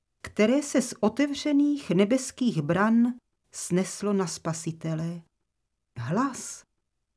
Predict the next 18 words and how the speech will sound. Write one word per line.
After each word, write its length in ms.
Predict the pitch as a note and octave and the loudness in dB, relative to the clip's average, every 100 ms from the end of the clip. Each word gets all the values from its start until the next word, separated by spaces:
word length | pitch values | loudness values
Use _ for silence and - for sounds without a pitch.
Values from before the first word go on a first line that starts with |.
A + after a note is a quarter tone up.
| _ - | _ -20
který 460 | - G#3+ A#3 - | -2 2 4 2
oslovil 520 | A3+ A#3 C4+ C#4+ C#4+ | 0 0 0 0 2
Ježíše, 840 | C4+ A#3 B3 B3 G#3 - - D#3+ E3+ _ _ _ _ _ | 4 4 2 0 0 -2 -4 -4 -6 _ _ _ _ _
promlouvá 840 | E3+ G3 A#3 C#4+ D4 C#4+ C#4+ C#4+ | 4 6 6 4 2 2 2 0
ke 220 | C#4 G#3+ | 0 -2
každému 640 | A3+ A#3 A3 A3+ A3+ A3 G#3 | 0 0 0 0 2 2 0
věřícímu: 1080 | G3 F3 F3+ E3 D#3+ - D#3 D#3 D#3 E3 F3 _ _ _ _ _ | 0 0 -2 -6 -6 -8 -4 -2 -2 -4 -6 _ _ _ _ _
"Ty 100 | F#3+ | 2
jsi 360 | A3+ A#3 - C#4+ | 2 0 2 4
mé 260 | D4 D4 | 6 6
milované 640 | A3 G#3 B3 B3 A#3+ A#3+ A#3 | 6 6 4 4 4 4 0
dítě, 680 | F#3+ G3+ - - E3 E3+ E3+ _ _ _ _ - | -2 -6 -8 -8 -8 -8 -12 _ _ _ _ -20
v 80 | - | -20
tobě 440 | - D4 D4 D#4 | 0 0 4 2
se 200 | D4 A#3+ | 2 2
mi 140 | A#3+ A#3+ | 4 4
zalíbilo." 840 | G#3 G3+ F#3+ D#3 D#3+ D#3 D#3+ F3 _ _ _ _ _ - | 2 -2 -4 -6 -4 -4 -6 -8 _ _ _ _ _ 0
Milovaní, 920 | E3 A#3+ D4 F3 E3+ E3 E3+ E3+ F3 | 4 6 4 2 0 0 0 -2 -4